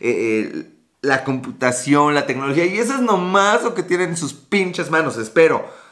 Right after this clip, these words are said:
Si tienen otra cosa en sus manos que no sea su celular, ahorita se equivocaron de canal, señores. No quiero que se agarren nada que no sea su teléfono. Hoy vamos a romper récord de tiempo hablado sin interacción, pero bueno.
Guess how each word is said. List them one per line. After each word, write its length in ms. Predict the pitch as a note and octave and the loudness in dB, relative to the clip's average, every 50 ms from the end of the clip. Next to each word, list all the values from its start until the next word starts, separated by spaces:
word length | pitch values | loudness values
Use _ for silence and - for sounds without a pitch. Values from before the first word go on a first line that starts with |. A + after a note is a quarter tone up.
| _ - | _ -10
Si 160 | - C#3+ B2+ | -8 -6 -2
tienen 320 | D3+ G3 A3 A#3+ A#3+ A3+ | 2 4 4 4 6 4
otra 260 | A#3 A#3 A#3 A3 G#3+ | 4 2 2 0 0
cosa 240 | G#3+ - G#3 G#3 A3 | 0 0 0 0 0
en 80 | G3+ F3+ | -2 -2
sus 140 | E3 E3 F3 | -2 -2 0
manos 260 | F#3+ G3 G3 G3 - | 0 0 0 -2 -4
que 80 | - | -4
no 140 | D3+ E3 F#3 | -4 -4 -2
sea 140 | - G3+ G3 | -2 -2 -4
su 120 | - D#3 | -4 -4
celular, 460 | C3+ - C#3+ B2 C3 C3+ D3+ D#3+ D#3 D3+ | -6 -2 0 0 0 2 2 2 2 2
ahorita 320 | D3 D3 C#3+ C#3+ D#3 D#3 | 0 -2 -2 0 0 -2
se 160 | D#3 - B2+ | -2 -2 -6
equivocaron 580 | A2 - - A2 A2 G#2+ - C#3+ C#3 C#3+ C#3 B2+ | -12 -12 -10 -8 -8 -6 -4 -2 -2 -2 0 -2
de 100 | A#2 - | -4 -4
canal, 300 | - G#2+ A2+ B2+ B2 A2 | -2 -2 0 0 0 -2
señores. 480 | - B2 G#2 G2 F#2 - - - - _ - - - - _ - | -4 -8 -8 -8 -8 -8 -10 -18 -20 _ -20 -20 -20 -20 _ -4
No 220 | A#2 C#3 D3+ D3 | 0 0 0 0
quiero 280 | D3 E3 F3 E3+ D#3 D3+ | 2 4 4 4 4 2
que 100 | D3+ C#3 | -2 -4
se 100 | B2 C3+ | -4 -2
agarren 280 | C3 C#3 C3 C3 C3 | 0 0 0 -2 -2
nada 240 | C3 C#3 C#3 C3 B2+ | 0 0 0 0 0
que 80 | B2+ B2 | -2 -6
no 80 | A#2 | -8
sea 140 | A#2 - B2 | -8 -8 -10
su 140 | A#2 - A2 | -10 -10 -10
teléfono. 340 | - F2+ E2 - - - - _ _ _ _ _ _ - - - - - - - | -10 -8 -10 -10 -14 -16 -20 _ _ _ _ _ _ -20 -20 -20 -20 -12 -4 2
Hoy 120 | C#3 F#3 | 2 4
vamos 240 | G#3+ A#3+ B3 A#3+ G3 | 4 4 2 2 -4
a 60 | G3 | -4
romper 380 | E3 E3+ E3+ E3+ - G3 F3 F3+ | -4 -4 -4 -4 -4 -4 -2 -2
récord 300 | G3+ - - F#3+ D#3+ D3+ | -2 -2 0 0 0 0
de 60 | D3+ | 0
tiempo 280 | D3+ F#3 F#3+ F3+ F3+ | -2 -2 -2 0 2
hablado 420 | E3+ D3+ E3 E3+ F3 E3+ E3+ D3 B2+ | 2 2 4 2 2 2 2 0 0
sin 260 | A#2+ - B2 A#2+ A#2 | -2 -4 -6 -6 -6
interacción, 520 | A#2 G#2+ A2+ A2+ A2 A2 - - E3+ E3+ | -6 -4 -2 -2 -2 -2 -2 -4 -6 -6
pero 160 | E3+ D3 A#2 A#2+ | -4 -6 -6 -8
bueno. 140 | B2 C3+ | -8 -12